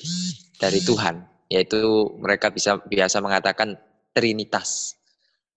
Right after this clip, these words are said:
Nah, tentunya ini semuanya kemungkaran dan Allah Subhanahu wa taala telah membantah semua klaim dari mereka.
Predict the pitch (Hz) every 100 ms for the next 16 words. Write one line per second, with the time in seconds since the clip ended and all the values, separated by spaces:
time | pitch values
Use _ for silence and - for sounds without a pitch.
0 | - 98 92 113 165 170 160 170 143 135
1 | 131 143 135 - 123 123 113 131 131 104
2 | 101 101 101 95 98 123 113 95 101 117
3 | 113 101 101 92 104 113 98 107 107 104
4 | 101 95 90 113 98 117 - - 101 107
5 | 123 113 - 123 107 87 - - - -
6 | _ - 101 104 120 131 113 101 110 117
7 | 107 -